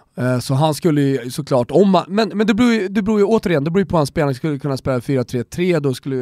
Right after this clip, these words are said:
Jorginho kunna komma in och ersätta Verratti rakt av. Så att, eh, det, det, det beror helt på hur, hur han väljer att ställa upp, och jag tror att han är långt från klar, med tanke på hur dåligt det har sett ut med hans egna spelidé, så tror jag att han är långt från klar.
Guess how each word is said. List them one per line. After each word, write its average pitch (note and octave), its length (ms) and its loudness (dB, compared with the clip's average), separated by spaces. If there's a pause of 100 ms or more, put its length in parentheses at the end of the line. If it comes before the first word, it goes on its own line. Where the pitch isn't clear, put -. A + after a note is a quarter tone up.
(100)
Jorginho B2+ 460 -2
kunna A#2+ 240 -4
komma A#2+ 240 -4
in A#2+ 240 -4
och A2+ 500 -8
ersätta B2+ 420 -6
Verratti A#2+ 460 -4
rakt A#2 300 -2
av. D#3 340 0 (400)
Så - 60 -8
att, - 180 -10
eh, C#3+ 60 -2
det, C3+ 220 -10
det, C#3 600 -4
det D#3+ 60 -6
beror D#3+ 160 -2
helt D#3 280 -2
på A#2+ 200 -6
hur, A#2 360 -10
hur B2 200 -8
han A2+ 120 -10
väljer A#2+ 160 -8
att A2+ 60 -12
ställa B2 220 -10
upp, C3 200 -8
och A#2+ 60 -4
jag A#2 80 -8
tror C3+ 140 -4
att A#2+ 120 -6
han C3+ 220 -2 (340)
är D3 80 0
långt F#3 460 4
från B2+ 440 -2
klar, A#2 500 0
med B2+ 140 -4
tanke D#3+ 240 2
på D#3+ 100 0
hur C#3+ 100 0
dåligt C#3+ 320 4
det C#3 40 -4
har B2 40 -2
sett C3 220 -4
ut F#3 160 2
med C3 120 0
hans C3+ 140 0
egna D3+ 320 0
spelidé, A#2 500 -2 (500)
så - 140 -4
tror C#3 120 2
jag B2+ 60 4
att A#2+ 80 -4
han A#2+ 120 -4
är A#2 40 -2
långt C#3 300 2
från A2+ 180 -6
klar. A2 360 -8